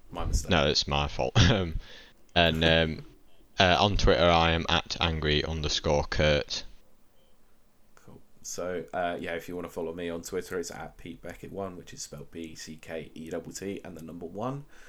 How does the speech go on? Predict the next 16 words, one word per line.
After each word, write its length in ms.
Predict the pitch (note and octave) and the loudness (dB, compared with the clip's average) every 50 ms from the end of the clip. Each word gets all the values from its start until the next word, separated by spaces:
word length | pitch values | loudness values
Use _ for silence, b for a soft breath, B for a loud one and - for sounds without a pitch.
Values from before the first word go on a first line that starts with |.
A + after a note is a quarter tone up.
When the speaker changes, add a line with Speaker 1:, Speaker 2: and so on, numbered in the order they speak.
| B B B B B B - - - - - - - - - | B B B B B B -20 -20 -20 -20 -20 -20 -20 -20 -16
Speaker 1:
So 360 | - - G#2 G2+ G2+ G#2 G2+ - | -8 -4 0 2 2 2 2 2
next 300 | - B2+ B2+ - - - | 0 -2 -2 -2 -2 -4
time 400 | - B2+ A#2 A#2+ C3 C3+ D#3 D#3+ D3 B B - - - - | 0 2 2 2 2 2 -2 -6 -12 B B -20 -20 -14 -8
we 140 | A2+ G#2+ | -6 -4
are 120 | G2+ G#2 G#2 | -4 -4 -4
going 260 | - G#2+ G#2 G#2 G2 | -6 -6 -6 -8 -8
to 120 | - G#2 | -10 -12
cover, 500 | G2 - - - A2 G2 G2 G2+ A#2+ C3 - - - b b b b b b b b b b b b b - | -14 -14 -10 -10 -8 -6 -4 -4 -4 -6 -8 -12 -20 b b b b b b b b b b b b b -8
uh, 260 | - G#2 G#2 G#2 G2+ E2 - | -4 -2 -2 -2 -4 -4 -6
the 220 | G#2+ G#2 G2+ G2 - - | -8 -8 -8 -8 -10 -12
twentieth, 580 | - - A2+ G#2 G2 F#2 F#2 F2+ - - - - - _ _ | -8 -6 -4 -4 -4 -6 -10 -12 -14 -18 -20 -20 -20 _ _
uh, 140 | - G2 - | -6 -6 -6
on 320 | - F#2+ F#2+ F2+ F2+ E2+ | -6 -8 -8 -8 -8 -10
our 60 | E2+ E2+ | -12 -12
twentieth 440 | - - A2+ A2 G#2 F#2 F2 - | -8 -6 -4 -4 -4 -6 -6 -6
episode, 480 | F#2+ F#2+ - - - A#2+ B2 C#3+ C#3+ - | -6 -6 -6 -6 -6 -6 -6 -6 -8 -12